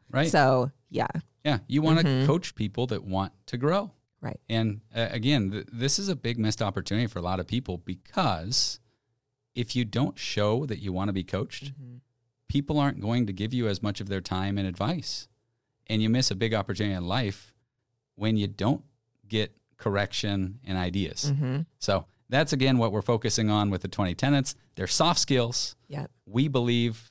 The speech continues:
Speaker 1: there's really nothing soft about them.
Speaker 2: Mm-hmm.
Speaker 1: So many people could improve, and being coachable is one.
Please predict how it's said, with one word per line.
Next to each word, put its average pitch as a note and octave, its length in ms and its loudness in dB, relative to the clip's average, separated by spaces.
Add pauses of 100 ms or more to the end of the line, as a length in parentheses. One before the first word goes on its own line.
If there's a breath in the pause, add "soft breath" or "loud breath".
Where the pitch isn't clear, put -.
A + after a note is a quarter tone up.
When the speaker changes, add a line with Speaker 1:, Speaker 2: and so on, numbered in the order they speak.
Speaker 1:
there's G#2 260 -6
really E3 160 0
nothing G#2 320 -2
soft - 500 -4
about F2 300 -4
them. E3 240 -2
Speaker 2:
Mm-hmm. D3+ 360 0 (100)
Speaker 1:
So - 280 2
many B2+ 280 4
people B2 480 -2 (220)
could A#2+ 140 0
improve, E3 640 2 (540)
and A2+ 240 2
being A#2+ 240 4
coachable G2 560 0
is F2+ 100 -4
one. G2 380 2